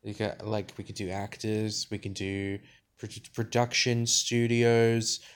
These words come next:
we can do directors, we can do anything we want. We're basically, we're, we're, the universe is the limit.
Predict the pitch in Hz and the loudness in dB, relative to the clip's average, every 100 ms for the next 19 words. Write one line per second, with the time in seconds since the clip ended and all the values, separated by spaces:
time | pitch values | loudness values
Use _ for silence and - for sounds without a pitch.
0 | _ 110 - 110 107 110 110 107 110 107 | _ -12 -4 -4 0 2 2 2 2 0
1 | 107 - _ 101 101 123 123 - 120 117 | -2 -10 _ -6 2 2 2 0 2 4
2 | 117 117 110 - 101 107 110 120 127 165 | 4 2 0 -4 -6 -6 -4 -2 4 6
3 | 170 160 151 131 127 120 113 73 - 113 | 8 6 2 0 0 2 0 -2 -8 -8
4 | 107 117 113 113 107 107 107 104 104 - | -2 2 2 0 -2 -2 -2 0 -2 -4
5 | - _ _ - 76 67 113 117 113 117 | -10 _ _ -20 -20 -14 -6 -4 -4 -4
6 | 110 117 120 113 113 107 - - - _ | -2 -2 0 0 0 0 -4 -8 -20 _
7 | - 95 - 101 101 98 82 | -12 -10 -8 -4 -4 -4 -8